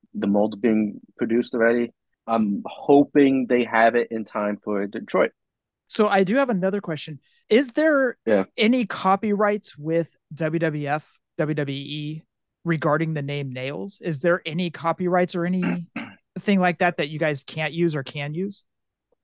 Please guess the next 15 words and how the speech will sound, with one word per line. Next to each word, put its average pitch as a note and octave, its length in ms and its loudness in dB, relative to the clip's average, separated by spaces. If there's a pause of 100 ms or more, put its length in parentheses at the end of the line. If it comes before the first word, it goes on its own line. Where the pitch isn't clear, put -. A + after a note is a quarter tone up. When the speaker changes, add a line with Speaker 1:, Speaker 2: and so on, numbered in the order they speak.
(200)
Speaker 1:
From C#3 120 6
my C#3 200 8
understanding, D3 720 -2
and A#2+ 240 -6
this A2 140 -14
is A#2 80 -8
what A#2 140 2
I G#2+ 140 6
was A#2+ 180 2
told, C3+ 280 0 (460)
uh, G#2+ 180 0
he A#2+ 140 -2
owns A2+ 200 0
the G#2 80 -4
trademark. G2+ 460 0